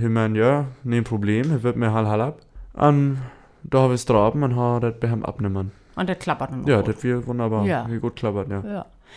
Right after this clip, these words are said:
Speaker 1: Weil
Speaker 2: Und bist
Speaker 1: Ton noch so eine D S D Torrainer.
Speaker 2: Ja,
Speaker 1: Ja.
Speaker 2: können wir ja wieder durch. Musik spielt ja für dich alle immer eine Rolle, ey. Du wirst ja alles Kind, wirst du ja auch all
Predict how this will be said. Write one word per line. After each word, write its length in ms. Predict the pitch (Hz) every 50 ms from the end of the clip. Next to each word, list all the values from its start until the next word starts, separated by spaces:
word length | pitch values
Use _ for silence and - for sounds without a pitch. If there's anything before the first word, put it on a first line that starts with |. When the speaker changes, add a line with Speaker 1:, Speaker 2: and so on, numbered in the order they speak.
| - - - - -
Speaker 1:
Weil 100 | - 123
Speaker 2:
Und 40 | 117
bist 100 | 135 147
Speaker 1:
Ton 180 | 156 156 156
noch 160 | 143 117 110 107
so 80 | 107 113
eine 100 | 107 101
D 160 | 95 110 104
S 140 | 101 - -
D 100 | 120 120
Torrainer. 540 | - 117 104 104 101 101 101 113 123 131 -
Speaker 2:
Ja, 420 | - 302 392 440 381 170 139 139 139
Speaker 1:
Ja. 140 | - - -
Speaker 2:
können 200 | - 233 233 233
wir 80 | 240 254
ja 140 | 262 262 269
wieder 220 | 302 226 196 165
durch. 260 | 131 180 170 175 170 - -
Musik 480 | 220 233 226 - 269 285 285 - - - -
spielt 300 | - - 240 240 233 233
ja 80 | 233 -
für 120 | 226 220
dich 160 | 196 226 214
alle 140 | 190 202 214
immer 120 | 233 247 220
eine 260 | 175 147 139 147 151 156 -
Rolle, 320 | 160 135 135 - - -
ey. 180 | 180 247 262 -
Du 140 | - 196
wirst 220 | 190 208 196 196 -
ja 60 | 165
alles 260 | 180 190 175 170 - -
Kind, 340 | - 233 226 247 233 -
wirst 260 | - 226 226 226 - -
du 20 |
ja 180 | 226 220 220 214
auch 100 | 214 220
all 360 | 220 220 214 214 214 226 214